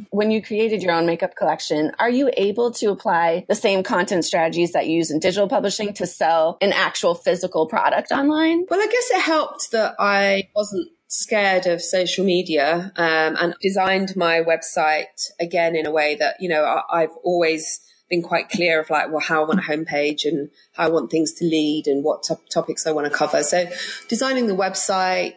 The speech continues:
Speaker 2: and the actual social media, I do myself. So that helps because obviously I've had tons of experience in it. Designing the colors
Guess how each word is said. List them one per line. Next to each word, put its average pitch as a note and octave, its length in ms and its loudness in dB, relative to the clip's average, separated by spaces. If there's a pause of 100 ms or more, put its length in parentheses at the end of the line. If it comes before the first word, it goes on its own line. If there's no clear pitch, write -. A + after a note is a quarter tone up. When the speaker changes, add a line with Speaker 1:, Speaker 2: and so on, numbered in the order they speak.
(140)
Speaker 2:
and E3+ 180 0
the F3+ 80 0
actual - 280 -2
social F3 360 0
media, E3 720 0
I D#3+ 120 2
do E3 220 2
myself. D3+ 560 0
So F3 480 0
that A#3+ 200 0
helps E3+ 560 0
because F3 280 -2
obviously E3 300 0
I've D#3 80 -4
had - 200 -2
tons D#3+ 260 0
of E3 40 0
experience D#3+ 640 0
in C#3+ 80 0
it. D#3 180 0 (180)
Designing G3+ 920 0
the G3+ 80 0
colors G#3+ 840 0